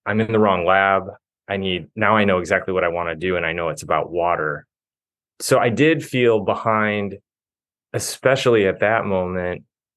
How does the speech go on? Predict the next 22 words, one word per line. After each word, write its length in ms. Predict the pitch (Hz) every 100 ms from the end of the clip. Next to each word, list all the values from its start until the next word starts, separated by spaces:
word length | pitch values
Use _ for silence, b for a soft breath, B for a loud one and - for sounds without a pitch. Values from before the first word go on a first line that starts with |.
| _
because 280 | 107 - 104
I 80 | 98
had 160 | -
to 60 | 92
shift 360 | - 110 -
gears 360 | - 104 101 98
in 80 | 98
a 40 |
master's 420 | 92 95 - 98
program, 520 | - 101 92 90 87 82
change 320 | - 101 98
advisors, 840 | 90 87 85 82 87 87 80 - _ _ _ _ _ _ _ _
and 640 | 101 98 95 92 90 87 80 _ _ _ _ _ _
sit 340 | - - 127 113
in 120 | 120
on 200 | 101 92
classes 800 | - 107 110 110 110 95 92 -
there 320 | 107 104 98
at 220 | 92 92
Loyola 340 | 95 95 95 92
University 720 | 90 90 95 95 - 90 85
and 240 | 85 92